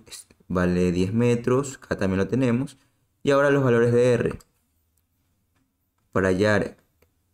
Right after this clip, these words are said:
la temperatura en ese punto, aquí el valor de R sería en R sub cero.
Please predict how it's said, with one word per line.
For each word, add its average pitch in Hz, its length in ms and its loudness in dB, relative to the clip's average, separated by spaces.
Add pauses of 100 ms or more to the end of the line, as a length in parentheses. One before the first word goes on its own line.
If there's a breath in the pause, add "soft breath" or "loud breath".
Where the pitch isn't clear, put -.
(220)
la 95 140 -2
temperatura 95 420 0
en 104 60 0
ese 117 160 -2
punto, 139 340 0
aquí 107 220 -2
el 104 60 2
valor 101 240 2
de 120 160 2
R 123 160 -2
sería 98 560 -2
en - 220 -6
R 90 200 0
sub - 160 -4
cero. 60 240 -6